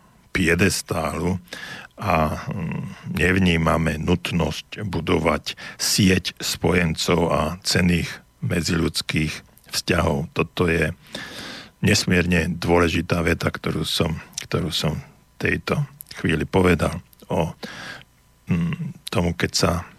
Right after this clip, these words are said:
seba preceňujeme, že sa dívame z toho piedestálu, ja, obrovský, veľký, ničím nerušený,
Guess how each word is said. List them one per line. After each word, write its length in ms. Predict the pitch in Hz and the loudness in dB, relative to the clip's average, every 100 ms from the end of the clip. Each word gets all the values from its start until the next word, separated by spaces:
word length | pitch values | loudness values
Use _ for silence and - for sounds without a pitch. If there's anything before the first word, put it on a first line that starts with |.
| - | -16
seba 300 | - - 90 87 | -2 4 4 4
preceňujeme, 840 | 85 80 - 87 85 78 76 78 - - - - | 2 0 0 2 2 0 -2 -4 -12 -20 -12 -6
že 480 | 87 85 82 82 85 - - - - - - - - _ _ - | -4 -2 0 0 -2 -8 -16 -14 -14 -14 -16 -18 -20 _ _ -6
sa 180 | - | -4
dívame 720 | 85 87 92 95 80 80 95 - - - 87 - - - | 0 2 4 4 4 0 -4 -10 -14 -12 -12 -14 -16 -16
z 40 | - | -6
toho 240 | 82 85 | -4 -4
piedestálu, 960 | - 78 87 87 - - 82 78 78 - - | -2 0 0 0 -2 -2 -2 -2 -4 -8 -4
ja, 320 | - 87 85 - - - _ - _ _ _ _ - | 0 0 -2 -4 -16 -20 _ -20 _ _ _ _ -6
obrovský, 640 | 78 76 78 85 - 82 | -4 -4 -6 -6 -6 -4
veľký, 720 | 78 80 78 - - 90 82 - - - - - - | -2 -2 -2 -4 0 2 0 -6 -20 -20 -20 -20 -4
ničím 480 | - 90 - 90 85 | -4 0 2 4 4
nerušený, 680 | 85 85 85 - 92 90 | 4 4 2 2 2 2